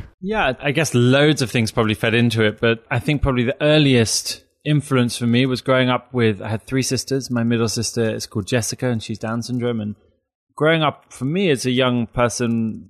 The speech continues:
watching someone see the world differently and see the world, treat someone differently, instilled in me quite a, a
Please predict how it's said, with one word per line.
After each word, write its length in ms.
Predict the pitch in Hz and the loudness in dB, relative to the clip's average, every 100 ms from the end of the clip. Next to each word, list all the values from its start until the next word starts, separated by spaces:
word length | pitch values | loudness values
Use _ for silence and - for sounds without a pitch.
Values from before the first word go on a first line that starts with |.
| 113 | -6
watching 680 | 120 117 - 123 120 113 107 | -6 -6 -6 -4 -2 -2 -4
someone 300 | - 120 110 | -2 0 0
see 140 | 127 | -2
the 80 | 113 | 0
world 160 | 113 | 0
differently 440 | 110 - 113 120 139 _ | -2 -6 -8 -10 -14 _
and 260 | 113 110 107 | -4 -2 -2
see 160 | - | -4
the 80 | 113 | -4
world, 300 | 107 117 110 | 0 0 0
treat 180 | - 127 | -6 -8
someone 220 | 107 104 | -4 -4
differently, 320 | 95 107 104 | -6 -4 -2
instilled 340 | 107 107 - 143 | -2 -2 -4 -2
in 80 | 131 | 0
me 120 | 123 | 0
quite 220 | 131 117 | 0 2
a, 200 | 117 117 - _ _ | 2 0 -6 _ _
a 80 | - | -12